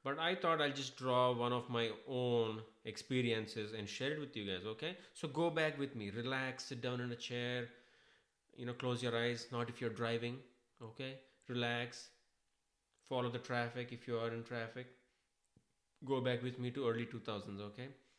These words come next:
I was in college. I was doing college in Chennai, which is like a, a very big city, but I am from Hyderabad, which is also like a very big city. So for winter break, I used to go back home, and when I go back home,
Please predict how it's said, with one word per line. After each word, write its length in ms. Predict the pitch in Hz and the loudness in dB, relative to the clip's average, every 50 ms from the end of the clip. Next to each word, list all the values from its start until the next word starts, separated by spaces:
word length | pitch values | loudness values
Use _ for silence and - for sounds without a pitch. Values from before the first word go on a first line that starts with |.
| _ - _ _ _ _ _ _ _ | _ -20 _ _ _ _ _ _ _
I 80 | 123 127 | 2 2
was 120 | 135 135 | 4 4
in 120 | 147 165 165 | 2 0 0
college. 500 | - 160 139 131 127 127 131 - - - - - _ _ _ _ _ _ _ | 0 2 2 2 2 0 -2 -4 -8 -12 -14 -20 _ _ _ _ _ _ _
I 60 | 120 117 | -2 -2
was 100 | 120 110 | 0 0
doing 260 | 127 131 131 127 127 | 2 2 2 0 0
college 340 | 127 127 120 120 120 120 120 | 0 0 0 0 0 -2 -2
in 180 | - 123 113 110 | -4 -6 -6 -6
Chennai, 480 | - - 123 120 117 120 120 123 123 123 - - _ _ _ _ _ _ _ _ _ _ | -4 -2 -2 0 2 2 2 0 -2 -6 -12 -18 _ _ _ _ _ _ _ _ _ _
which 160 | 123 - 127 | -10 -8 -6
is 160 | 113 110 117 | -6 -2 0
like 240 | 117 113 110 110 - | 0 0 0 0 0
a, 320 | 107 107 107 107 107 107 104 101 - - - _ _ _ - | 0 2 2 2 2 0 -2 -6 -12 -18 -20 _ _ _ -14
a 60 | 110 | -4
very 240 | 101 120 120 120 117 | 0 2 2 2 2
big 180 | 120 120 120 | 0 -2 -2
city, 440 | - - 117 101 123 120 123 127 127 - - | -4 -6 -6 -4 -2 -4 -4 -4 -8 -12 -8
but 140 | 110 110 110 | -6 -4 -2
I 140 | 113 107 110 | 0 0 2
am 240 | 113 117 117 113 110 | 4 4 2 2 0
from 200 | - - 113 101 | -2 -4 -4 -4
Hyderabad, 600 | 95 110 113 117 113 117 117 110 117 113 117 113 117 120 120 | -2 -2 -2 0 0 0 2 4 4 4 4 2 0 -6 -10
which 140 | 107 95 | -14 -14
is 80 | - - | -8 -4
also 240 | 120 113 - - 117 | -4 -4 -4 -4 -6
like 140 | 110 110 113 | -6 -6 -4
a 40 | |
very 180 | 107 110 107 110 | -4 -4 -4 -4
big 180 | 107 110 101 101 | -4 -6 -8 -8
city. 340 | - - 101 113 117 113 - - - - - _ _ | -10 -10 -8 -8 -8 -10 -12 -18 -20 -20 -20 _ _
So 140 | - - 110 107 107 107 107 107 107 110 110 101 113 - - _ _ | -10 -6 -2 0 0 0 0 -2 -4 -4 -6 -8 -10 -16 -20 _ _
for 100 | _ 104 | _ -6
winter 280 | 95 113 131 127 135 123 | -4 -2 -2 -2 -2 -4
break, 320 | 113 127 123 120 120 120 | 0 4 4 4 4 2
I 40 | 117 | 0
used 200 | 110 110 107 - | -6 -8 -8 -8
to 80 | 113 101 - - _ _ _ | -10 -10 -10 -16 _ _ _
go 140 | - 113 110 | -4 -4 -2
back 180 | 107 110 104 101 - - - | -2 -2 -4 -6 -8 0 2
home, 380 | 156 165 160 160 165 160 160 160 - - - _ _ _ - _ _ _ _ _ _ _ _ _ _ - | 4 4 6 4 4 2 -2 -6 -12 -20 -20 _ _ _ -20 _ _ _ _ _ _ _ _ _ _ -6
and 300 | 117 113 110 110 110 107 | -4 -4 -4 -4 -2 -2
when 140 | 113 107 | -2 -2
I 80 | 107 107 | -2 -2
go 200 | 101 117 120 117 | 2 4 4 4
back 200 | 117 117 113 - | 4 2 0 -2
home, 400 | 113 110 110 110 110 110 110 110 | -2 -2 -2 0 -2 -2 -4 -6